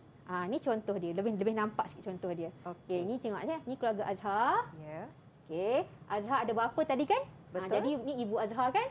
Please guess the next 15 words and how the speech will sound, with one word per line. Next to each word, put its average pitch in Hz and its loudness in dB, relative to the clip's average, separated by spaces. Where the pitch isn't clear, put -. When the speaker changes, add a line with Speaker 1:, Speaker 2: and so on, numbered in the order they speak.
Speaker 2:
Betul. 196 -6
Speaker 1:
Okey, 359 2
ini 285 2
i-, 240 -2
ayah 247 2
Azhar 285 0
telah 262 -2
berkahwin 247 2
dengan 214 0
seorang 214 2
wanita 214 2
yang 202 2
lain. 202 6
Speaker 2:
Hmm. - -12
Speaker 1:
Ini 233 0